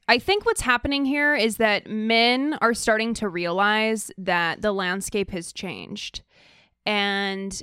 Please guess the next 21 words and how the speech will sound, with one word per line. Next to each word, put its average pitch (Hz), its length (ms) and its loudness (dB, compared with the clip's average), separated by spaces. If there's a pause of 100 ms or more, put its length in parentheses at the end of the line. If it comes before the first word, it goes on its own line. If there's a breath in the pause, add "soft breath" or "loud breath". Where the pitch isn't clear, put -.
that 202 320 2
it's, 202 220 -4
like, 208 340 -2 (260)
probably 285 640 2
no 226 280 4
longer 226 400 2
acceptable 226 800 -2
to - 220 -6
do 202 360 0
what 196 200 2
they 202 120 -2
might 175 300 0
have 175 120 -4
done 170 180 -4
in 165 100 -8
the 165 80 -10
past 160 560 -4
in 269 200 0
bars, 175 440 0
for - 180 -8
example, - 640 -14